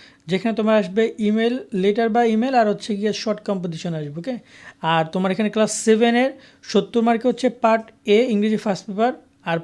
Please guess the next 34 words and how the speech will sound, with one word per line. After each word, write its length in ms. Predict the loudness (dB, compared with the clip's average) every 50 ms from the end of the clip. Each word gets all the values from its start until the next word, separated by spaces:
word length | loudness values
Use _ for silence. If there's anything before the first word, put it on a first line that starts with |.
| -2 -2
পার্ট 200 | 0 0 0 -2
বি 280 | -6 -6 -4 -2 2 2
হচ্ছে 300 | 2 0 0 -4 -8 -6
তিরিশ 360 | -4 -4 -4 -4 -6 -6 -6
নম্বরে। 400 | -6 -4 -2 -2 -2 -2 -2 -6 -8 -20 -20 -20 -20 _ _
আর 240 | -6 -4 -2 0 0
এখানে 300 | -2 -2 0 -2 -2 -2
গ্রামারের 580 | -2 -2 2 2 2 4 4 2 2 2 2 0
ক্ষেত্রেও 320 | -2 -4 -2 0 -2 -2
তাই, 260 | 0 2 0 0 0 0
আহ, 680 | -4 -10 _ _ _ _ _ _ 0 2 4 4 4 2 0 -4 -2
ক্লাস, 420 | 2 4 4 2 2 -2 -6 -2
আহ, 400 | 0 2 2 2 2 2 0 0
সিক্সের, 760 | -2 -6 -10 -10 -10 -10 -10 -14 -10 -2 0 0 0 2 0
আহ, 80 | -2 -2
সেভেনের 500 | -2 0 0 0 0 0 0 -2 -2 -4 -8 -16 -20 _ _ 0
পঞ্চাশ 420 | 0 0 2 2 -2 -4 -2 -2
নম্বরে, 260 | -2 -2 0 0 -2 -4
তিরিশ 420 | -4 -2 -2 0 0 0 0 -2
এবং 240 | -2 0 0 0 -2
বিশ 280 | -2 -4 -4 -4 -4 -4
নম্বরে 240 | -2 -2 -2 -2
পার্ট 300 | -2 0 -2 -2 0 -2
এবং 340 | -4 -4 -2 -2 -2 -2 -4
বি। 220 | -4 -6 -6 -8 -10 _ -20 -20 -20 _ _ -2
ক্লাস 280 | 0 0 0 2 2
এইটের 260 | 0 0 0 -2 -4 -2
ক্ষেত্রেও 280 | -2 -2 -2 -2 -4
সত্তর 320 | -2 -4 -6 -4 -2 -2 0
নম্বর 280 | 0 0 0 0 -2
পরীক্ষা 380 | 0 0 -2 -2 -2 -2 -2 0
হবে 120 | 0 2
রিডিং 280 | 0 0 0 0 0 0
পার্টে, 320 | 0 0 -2 0 -2 -6